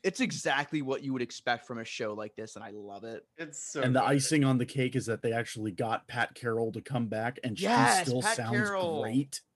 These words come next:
Speaker 2: Oh, yes.
Speaker 1: Yeah, she's so great.
Speaker 3: She's like the Betty White of voiceover people. She just will never age, will never die. She is a national treasure. She must be protected.
Speaker 1: Damn straight. Did you guys ever see the, uh,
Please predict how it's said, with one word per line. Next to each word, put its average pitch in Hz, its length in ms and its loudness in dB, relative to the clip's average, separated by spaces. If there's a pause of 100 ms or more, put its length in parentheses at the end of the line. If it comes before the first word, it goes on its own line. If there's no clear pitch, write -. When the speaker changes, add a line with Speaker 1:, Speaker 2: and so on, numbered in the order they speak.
(160)
Speaker 2:
Oh, 123 720 -2 (380)
yes. 110 500 -10
Speaker 1:
Yeah, 151 260 -6
she's 135 280 -16
so 117 180 -8
great. 104 460 -12 (1080)
Speaker 3:
She's 160 180 -2
like 180 100 2
the - 80 2
Betty 147 300 4
White 123 320 4
of 107 80 0
voiceover 101 520 -2
people. 101 300 -4
She 131 220 -2
just 135 260 -2 (100)
will 131 260 2
never 131 300 4
age, 113 380 -2
will 110 160 -4
never 110 300 0
die. 101 340 -2 (120)
She 120 180 -6
is 107 100 -2
a 101 80 -2
national 107 440 -2
treasure. 107 440 -4
She 104 140 -8
must 95 280 -6
be 113 80 -4
protected. 92 500 -10 (920)
Speaker 1:
Damn 120 400 -8
straight. 107 460 -10
Did 123 100 -14
you 135 60 -10
guys 160 280 2
ever 160 160 -2
see 151 280 -8
the, 139 240 0
uh, 123 300 0